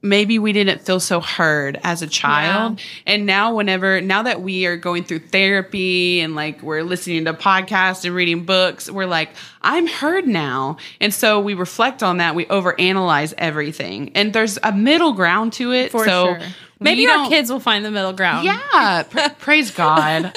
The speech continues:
Speaker 1: Hallelujah. I hope they do. I pray they do.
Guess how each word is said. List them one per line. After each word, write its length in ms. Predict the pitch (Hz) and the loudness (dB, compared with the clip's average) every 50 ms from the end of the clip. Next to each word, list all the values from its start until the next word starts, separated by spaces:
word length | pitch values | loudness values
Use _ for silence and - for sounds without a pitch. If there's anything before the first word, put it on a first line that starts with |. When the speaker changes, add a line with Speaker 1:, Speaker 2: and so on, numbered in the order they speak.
| - | -2
Speaker 1:
Hallelujah. 640 | - 269 285 277 240 220 190 180 180 180 180 180 180 | 0 2 2 2 2 2 2 2 2 2 2 2 2
I 180 | 175 202 226 220 | 2 2 0 0
hope 220 | 196 220 277 - | 0 -2 0 0
they 160 | - 208 214 | 0 0 0
do. 440 | 190 175 170 160 165 160 160 160 165 | 0 0 -2 0 0 0 -2 -2 -2
I 80 | - 269 | -2 -4
pray 240 | 254 - 247 208 180 | -2 -2 -2 -2 0
they 160 | 175 165 165 | 0 -2 -4
do. 320 | 165 160 156 151 151 147 | -4 -4 -4 -6 -6 -8